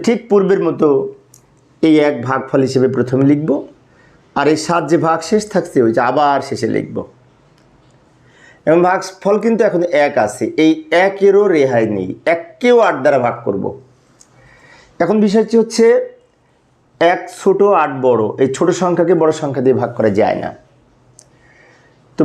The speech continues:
ভাগফল যদি আমরা শূন্য নিই ভাগ করার সময়, তাহলে ভাগশেষ হিসেবে এই এক কিন্তু থেকে যাবে। সেই জন্য এখানে যদি ভাগফল শূন্য হয়, এই এক ভাগশেষ হিসেবে শেষে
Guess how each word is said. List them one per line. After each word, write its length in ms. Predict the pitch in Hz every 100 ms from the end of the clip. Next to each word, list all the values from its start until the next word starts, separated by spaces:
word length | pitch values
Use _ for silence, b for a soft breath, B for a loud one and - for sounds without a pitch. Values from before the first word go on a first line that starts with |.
| 147
ভাগফল 320 | 165 175 233 233
যদি 140 | 233 233
আমরা 140 | 214 208 -
শূন্য 220 | 226 233 220
নিই 120 | 185 - - - _ _ _ _ _
ভাগ 160 | 156 165 -
করার 180 | 165 160
সময়, 260 | 139 139 170 - - _ b b b b _ -
তাহলে 180 | 185 185 170
ভাগশেষ 320 | 175 - 196
হিসেবে 220 | 180 175 185 170
এই 80 | 160 156
এক 60 | 160
কিন্তু 180 | 147 135 -
থেকে 180 | 143 107
যাবে। 200 | 95 - - - _ b b b -
সেই 200 | - 170
জন্য 180 | 165 156 175 165
এখানে 180 | 156 156
যদি 120 | 156 151
ভাগফল 300 | 147 - 165 160
শূন্য 200 | 185 175 175 185
হয়, 160 | 247 311 B B _ _
এই 220 | 214 220 202 170
এক 60 | 147 127
ভাগশেষ 400 | 139 139 - 151 160
হিসেবে 260 | 135 165 190 -
শেষে 260 | 120 -